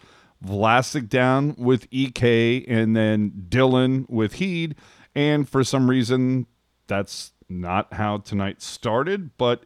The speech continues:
anyway, uh, Bork would get things set off in the score, one nothing for the Jets,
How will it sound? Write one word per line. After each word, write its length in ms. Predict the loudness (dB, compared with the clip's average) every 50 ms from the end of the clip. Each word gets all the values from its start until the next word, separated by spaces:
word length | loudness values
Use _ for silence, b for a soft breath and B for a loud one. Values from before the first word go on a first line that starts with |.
| -4
anyway, 560 | -2 0 0 2 2 2 2 2 2 2 0 -2 b b b b b b b b b
uh, 260 | 0 0 2 0 0
Bork 640 | -2 -6 -4 0 2 2 2 2 0 -6 -14 -18 -20 _ _
would 320 | 0 4 4 4 4 4 2
get 180 | 2 2 2 0 -6 -20 _ _ _ _ _ _ _
things 460 | -2 0 0 2 0 0 -2 -4 -8 -16 -18 -16
set 380 | -14 -10 -2 2 2 2 2 4
off 460 | 4 4 4 4 4 0 -4 -12 -10 -4
in 120 | -2 -2
the 80 | 0 -2
score, 540 | -2 -2 0 2 2 2 2 0 -4 -6 -10 _ _ _ _ _ -12
one 420 | -8 -4 -2 0 2 2 2 2
nothing 340 | 2 2 0 0 -2 -4 -4
for 120 | -4 -4
the 100 | -4 -4
Jets, 320 | -2 0 0 0 0 0